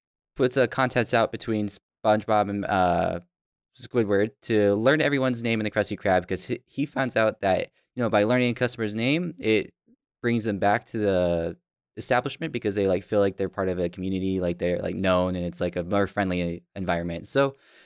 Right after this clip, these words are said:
um, the prize is a cruise, and of course Squidward is all for that and goes crazy and tries to learn everyone's name as much as possible, even going so far as to sabotaging SpongeBob.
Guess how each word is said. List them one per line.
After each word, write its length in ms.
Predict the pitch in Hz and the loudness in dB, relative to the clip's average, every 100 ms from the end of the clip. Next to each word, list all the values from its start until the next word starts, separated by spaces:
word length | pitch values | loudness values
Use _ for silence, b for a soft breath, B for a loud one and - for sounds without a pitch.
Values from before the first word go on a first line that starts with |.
| b b _ - | b b _ 0
um, 580 | 113 107 101 95 92 | 4 4 4 2 -2
the 100 | 101 | -6
prize 280 | 101 113 107 | 0 2 2
is 100 | 101 | -2
a 80 | 101 | -4
cruise, 320 | - 117 110 | 0 0 0
and 80 | 101 | -4
of 80 | 90 | -2
course 260 | 120 117 | 0 0
Squidward 400 | - 110 107 104 | -2 -2 2 2
is 140 | 95 87 | 0 0
all 260 | 107 107 | 2 2
for 240 | 101 98 92 | 2 -2 2
that 220 | 92 87 | 2 0
and 140 | 90 | -2
goes 180 | 92 92 | -2 -2
crazy 380 | - 98 90 90 | 0 0 2 -2
and 100 | 85 | -4
tries 300 | - 92 87 - | 0 -2 -2 -2
to 340 | 92 87 85 85 _ _ _ | 0 0 -2 -6 _ _ _
learn 140 | 120 127 | 0 2
everyone's 300 | 123 117 107 | 2 0 0
name 160 | 107 | -2
as 100 | 101 | -2
much 140 | 101 95 | -4 -4
as 100 | 87 | -4
possible, 400 | 131 127 - 135 | -2 -2 0 2
even 320 | 110 110 104 | 2 0 -2
going 220 | 98 98 | -2 -2
so 160 | 92 92 | -2 -6
far 200 | - 90 | 0 0
as 100 | 90 | 0
to 80 | 85 | -6
sabotaging 540 | - 85 - 85 87 | -2 -2 -2 -6 -4
SpongeBob. 640 | 87 - 87 - - - | -10 -10 -12 -8 -8 -8